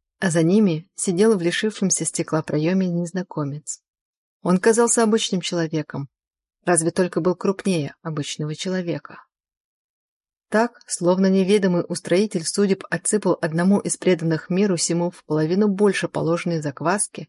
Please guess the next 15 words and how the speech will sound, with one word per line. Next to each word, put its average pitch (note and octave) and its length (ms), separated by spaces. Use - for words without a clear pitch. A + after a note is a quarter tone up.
и A#3+ 80
поднялось A3+ 480
тесто, E3 500
и - 100
разорвало D3+ 520
форму. D3+ 480
Явилось F#3+ 560
чудо G#3 320
чудное. D3+ 640
С - 160
виду D3 240
человек D3+ 420
человеком, D#3 720
а F3+ 100
приглядеться, F3 800